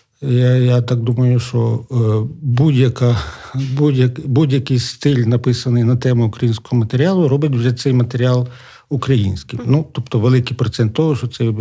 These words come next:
Speaker 1: матеріал є українським. Стосовно, стосовно музики, звичайно, там існують елементи західноукраїнського фольклору.
Speaker 2: Мгм.
Speaker 1: Ці елементи, вони,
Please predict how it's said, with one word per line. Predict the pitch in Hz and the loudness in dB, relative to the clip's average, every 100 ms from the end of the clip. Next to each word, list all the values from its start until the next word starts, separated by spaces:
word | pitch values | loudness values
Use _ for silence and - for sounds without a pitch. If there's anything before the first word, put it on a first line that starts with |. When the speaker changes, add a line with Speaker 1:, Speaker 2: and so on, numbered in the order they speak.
| 120 120 | 0 0
Speaker 1:
матеріал | 110 110 110 117 127 127 123 - - - - - - | 0 -2 -2 -2 0 -2 -6 -16 -20 -20 -20 -20 -10
є | 117 120 | 0 2
українським. | 131 127 127 120 101 92 - - - - - - - - - - | 4 2 0 0 0 -4 -10 -18 -20 -20 -20 -20 -20 -20 -20 -18
Стосовно, | - - 151 - 190 180 185 180 | -12 -4 -2 2 4 4 4 2
стосовно | 143 - 147 202 190 185 | -2 -2 0 2 4 4
музики, | 202 226 185 139 143 | 4 2 0 2 0
звичайно, | 113 127 185 196 185 175 170 - - | 2 2 4 4 4 4 2 -4 -6
там | 160 160 | 0 0
існують | 143 - 165 143 160 | 0 0 2 0 0
елементи | 139 139 143 139 139 135 123 - - - | 2 4 4 4 2 -2 -4 -18 -20 -6
західноукраїнського | 127 156 143 139 131 123 131 131 127 - 131 120 110 - | 0 0 0 2 2 2 2 2 0 -2 0 0 -2 -4
фольклору. | 135 120 127 120 127 160 185 - | -4 -2 0 0 2 0 -4 -8
Speaker 2:
Мгм. | 247 220 233 311 _ _ _ - | -8 -8 -10 -14 _ _ _ -6
Speaker 1:
Ці | - 185 185 | 0 4 4
елементи, | 160 156 165 180 170 165 160 | 4 4 4 2 4 4 4
вони, | 156 151 156 156 156 160 | 4 2 2 4 2 0